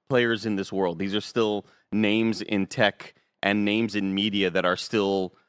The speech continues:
running corporations and running organizations. So whenever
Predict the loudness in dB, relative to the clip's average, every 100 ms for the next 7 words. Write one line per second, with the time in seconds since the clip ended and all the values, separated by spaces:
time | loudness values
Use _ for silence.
0 | _ -8 2 2 2 2 2 4 2 2
1 | -2 -2 0 0 2 0 0 -2 -2 -2
2 | -2 -2 -2 4 4 4 0 -10 _ _
3 | 0 4 4 4 2